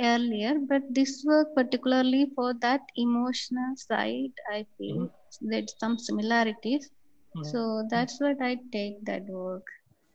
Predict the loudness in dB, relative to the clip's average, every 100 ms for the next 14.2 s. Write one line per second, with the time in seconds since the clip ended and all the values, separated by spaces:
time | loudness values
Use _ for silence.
0 | _ _ -14 -6 0 2 2 0 -2 -4
1 | -4 -4 -2 0 0 -2 -2 -4 -4 -4
2 | -2 -2 -4 -4 -6 -6 -4 -2 0 0
3 | 0 -2 -6 -10 -2 4 6 6 6 6
4 | 6 6 4 2 0 0 2 2 2 2
5 | 2 2 2 4 4 4 2 0 0 0
6 | 0 -2 -2 -2 0 0 0 -4 -12 _
7 | _ _ -2 -2 0 0 2 0 -2 -2
8 | -2 -2 -2 -4 -4 -6 -4 -4 -2 -2
9 | -4 -4 -4 -4 -4 -4 -2 -2 0 0
10 | -2 -2 -2 -4 -2 0 0 0 -4 -8
11 | -8 -4 -4 -6 -6 -4 -4 -6 -10 -10
12 | -10 -8 -6 -6 -6 -6 -8 -10 -10 -10
13 | -12 -14 -20 -10 -6 -6 -8 -10 -10 -12
14 | -8